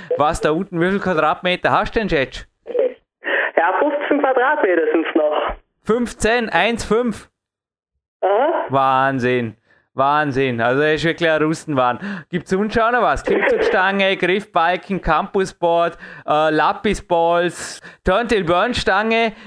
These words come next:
Speaker 1: Ist übrigens auch ein Tipp, wenn die Haut durch ist. Turntable-Burnstange. Hey, jetzt ist mir noch was eingefallen. Das ist auf jeden Fall, was man machen kann.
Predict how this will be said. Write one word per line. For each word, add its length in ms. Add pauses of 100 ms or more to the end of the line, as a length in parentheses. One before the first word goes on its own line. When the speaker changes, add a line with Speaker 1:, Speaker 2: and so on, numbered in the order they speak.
Speaker 1:
Ist 120
übrigens 260
auch 140
ein 100
Tipp, 220
wenn 100
die 100
Haut 280
durch 220
ist. 120
Turntable-Burnstange. 1120
Hey, 320 (160)
jetzt 120
ist 120
mir 80
noch 100
was 160
eingefallen. 580
Das 280
ist 260
auf 80
jeden 220
Fall, 160
was 180
man 160
machen 220
kann. 140